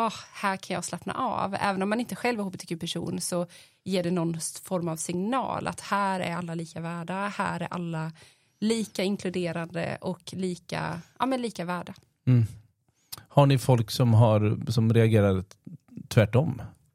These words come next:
Speaker 2: Som
Speaker 1: Eh.
Speaker 2: har tyckt att nu inkluderar vi alldeles för mycket och berätta, det går inte för mig.
Speaker 1: Ja, absolut. Eller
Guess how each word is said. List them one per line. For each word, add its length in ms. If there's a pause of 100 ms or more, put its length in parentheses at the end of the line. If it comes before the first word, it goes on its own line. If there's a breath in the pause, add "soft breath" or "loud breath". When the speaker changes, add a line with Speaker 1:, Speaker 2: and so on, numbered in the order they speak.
(680 loud breath)
Speaker 2:
Som 160
Speaker 1:
Eh. 80
Speaker 2:
har 60
tyckt 240
att 160
nu 440
inkluderar 500
vi 60
alldeles 240
för 140
mycket 580
och 220 (200)
berätta, 540
det 320
går 340
inte 160
för 100
mig. 300
Speaker 1:
Ja, 360
absolut. 520
Eller 280